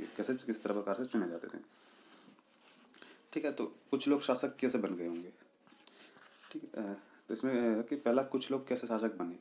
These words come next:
शासक बनने की प्रक्रिया, शासक यानी कि मुखिया की बात कर रहे हैं हम, जो राज्य का मुखिया होता है। जैसे कि अब हम, अ, अपने देश में देख सकते हैं प्रधानमंत्री को। ठीक है, जिसे हम, अ, प्रधानमंत्री के रूप में मान सकते हैं आज के समय में। अ,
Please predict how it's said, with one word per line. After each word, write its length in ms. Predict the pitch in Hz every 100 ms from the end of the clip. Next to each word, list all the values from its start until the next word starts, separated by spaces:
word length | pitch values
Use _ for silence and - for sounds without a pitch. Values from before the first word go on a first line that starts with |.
| - - - - - -
शासक 200 | - 131
बनने 280 | 117 120 120
की 80 | 131
प्रक्रिया, 340 | 113 113 123
शासक 300 | 117 107 127 127
यानी 200 | 123 127
कि 140 | 165 - -
मुखिया 260 | 104 104 117
की 100 | 113
बात 240 | 104 104 -
कर 80 |
रहे 160 | 107 120
हैं 60 | 170
हम, 60 | - - - -
जो 80 |
राज्य 260 | 107 101 110
का 280 | 131 165 - -
मुखिया 320 | 101 - 101
होता 200 | 87 92
है। 100 | 90 - -
जैसे 200 | 104 117
कि 80 | 113
अब 100 | 104
हम, 240 | 104 107 104
अ, 20 |
अपने 300 | 98 98 107
देश 220 | 104 104
में 100 | 104
देख 100 | 101
सकते 240 | - -
हैं 80 | 139
प्रधानमंत्री 540 | 110 87 87 85 - 87
को। 100 | - - - - - -
ठीक 140 | 160 -
है, 60 |
जिसे 240 | - - 107
हम, 160 | 113 104
अ, 120 | 101
प्रधानमंत्री 680 | - 101 104 104 98 - 107
के 60 |
रूप 140 | 101 98
में 100 | 135 -
मान 200 | 101 90
सकते 280 | 85 87 -
हैं 80 | 95 - - - - _ _
आज 180 | 104 98
के 80 | -
समय 240 | - 87
में। 140 | 85 90 - - -
अ, 280 | 104 101